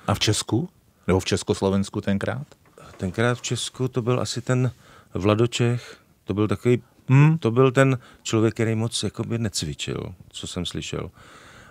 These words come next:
Speaker 2: A hrál vla-, vlastně zajímavě, polyrytmy a bylo to, bylo to prostě do, do té muziky vždycky.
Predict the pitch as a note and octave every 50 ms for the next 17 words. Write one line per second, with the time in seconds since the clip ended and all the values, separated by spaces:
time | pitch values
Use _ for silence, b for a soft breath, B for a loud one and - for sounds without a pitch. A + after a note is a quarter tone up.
0 | B B - - D#2+ D#2+ D#2+ D#2 D#2+ D#2 D#2 D2+ - _ _ - _ _ - -
1 | - D#2+ E2+ F2 F2+ F2 F2 F2 F2 F2+ F#2+ F#2 - - D#2+ E2 E2+ E2 D#2+ D#2
2 | D2+ D#2+ E2+ - - - G2+ F2 F#2 E2 F2+ F#2 F#2+ F#2 F#2 F2 F2+ F#2 F#2 F#2
3 | F#2 F#2 _ - - F2+ F#2 F#2 F#2+ F#2 F#2+ F2+ - - F#2+ F#2 F#2 F2+ F#2+ G2
4 | - b b b b b b - F2+ - F#2+ F#2 F#2 - F#2 F2 - _ _ -
5 | - F2 F2+ F2+ F2+ - F#2 F2 F2 F2 - - - G2 F#2+ F#2+ F2+ F2 E2+ E2+
6 | F2 E2+ E2 E2+ - - A2 G2+ G2 F#2 F2+ G#2 G#2 - C#2+ B1+ B1+ - - -
7 | - -